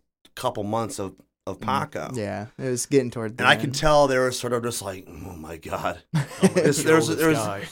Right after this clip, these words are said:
Speaker 1: yeah, there's, there was just, like, a stress I could even just f-, feel.
Speaker 2: Yeah.
Speaker 1: And so I was like, I don't wanna do it.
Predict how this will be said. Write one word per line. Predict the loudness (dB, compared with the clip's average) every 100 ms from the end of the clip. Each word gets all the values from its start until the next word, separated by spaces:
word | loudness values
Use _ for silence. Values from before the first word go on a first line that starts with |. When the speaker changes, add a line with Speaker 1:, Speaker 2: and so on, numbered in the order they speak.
| -2
Speaker 1:
yeah, | 2 4 4
there's, | 0 -2 -8 -6
there | -2
was | -2 -2
just, | -4
like, | -4
a | -6
stress | -6 -4 -2 -2 -4 -8 -6
I | -6
could | -6 -10 -12
even | -10 -8 -6
just | -8 -10
f-, | -14 -20 -20
feel. | -10 -6 -6 -6 -12 _ -12
Speaker 2:
Yeah. | -8 -8 -8 -12 -12 -4
Speaker 1:
And | -2 0 -2 -2 -4 -6 -12 _ _ _ -12
so | -4 -2
I | 0
was | -2 -6
like, | -8 -10 _ _ _ _ _
I | -12
don't | -8 -6
wanna | -8
do | -8 -8
it. | -6 -6